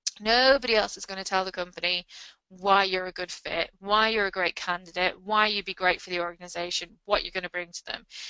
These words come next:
If you have the barest of information on your C V that says, "Oh, waitress in restaurant, served customers, answered phone,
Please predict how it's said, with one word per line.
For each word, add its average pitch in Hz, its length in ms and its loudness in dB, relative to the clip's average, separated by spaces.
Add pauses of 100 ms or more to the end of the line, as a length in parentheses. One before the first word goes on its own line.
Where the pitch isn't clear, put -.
(160)
If 202 220 -4
you 285 280 2
have 226 420 4
the 190 220 -12
barest 262 440 6
of 226 80 -6
information 202 580 -2
on 185 140 -4
your 180 80 -8
C 170 280 -6
V 175 260 -4
that - 140 -4
says, 175 340 0 (320)
"Oh, 202 360 6 (260)
waitress 208 680 0
in 185 360 -2 (720)
restaurant, 202 800 2
served 220 480 2
customers, 185 760 -6 (300)
answered 202 360 -2
phone, 185 440 0